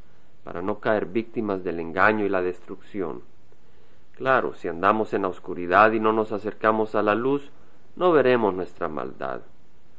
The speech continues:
Tal vez creeremos que somos muy justos y correctos. Por eso necesitamos venir continuamente a las Escrituras.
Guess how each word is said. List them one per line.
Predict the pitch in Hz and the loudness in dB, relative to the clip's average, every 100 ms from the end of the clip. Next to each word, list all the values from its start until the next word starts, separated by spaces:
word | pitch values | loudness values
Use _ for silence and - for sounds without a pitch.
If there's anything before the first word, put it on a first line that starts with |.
| - | -12
Tal | - 90 | -10 2
vez | 113 113 | 2 2
creeremos | - 131 123 127 131 123 | 4 6 6 6 2 -2
que | 131 | -2
somos | 139 127 120 | 0 0 0
muy | 131 117 | 0 0
justos | 147 147 - 139 143 | -2 -4 -4 -6 -4
y | |
correctos. | 143 135 156 160 - 71 - - - - - - - | -4 -4 -4 -6 -10 -10 -10 -12 -12 -12 -12 -12 -10
Por | - 104 | -4 0
eso | 120 135 | 2 2
necesitamos | 123 110 110 117 - 135 131 | 2 0 -6 -4 0 2 2
venir | 127 135 135 | 0 -2 -4
continuamente | 135 123 - 170 160 135 139 135 123 | -6 -6 -4 0 0 2 0 0 -4
a | |
las | 104 92 90 | -4 -4 -6
Escrituras. | - 90 - - 73 62 60 | -8 -12 -10 -10 -8 -8 -10